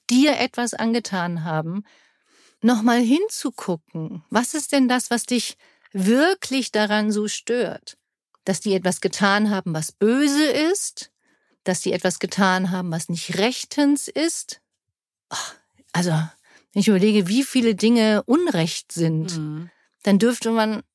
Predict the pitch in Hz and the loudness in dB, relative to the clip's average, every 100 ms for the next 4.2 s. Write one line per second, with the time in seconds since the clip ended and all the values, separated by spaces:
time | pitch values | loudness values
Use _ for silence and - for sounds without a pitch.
0 | _ - 196 208 196 208 202 196 196 185 | _ -8 -6 -2 -2 0 0 2 2 2
1 | 208 202 208 349 339 - - 170 - 180 | 2 2 2 0 -4 -6 -8 -10 -8 -8
2 | 170 165 170 160 156 - - - - _ | -6 -8 -6 -6 -4 -6 -6 -10 -16 _
3 | _ _ _ _ _ _ 196 190 175 220 | _ _ _ _ _ _ 2 2 4 2
4 | 185 | 2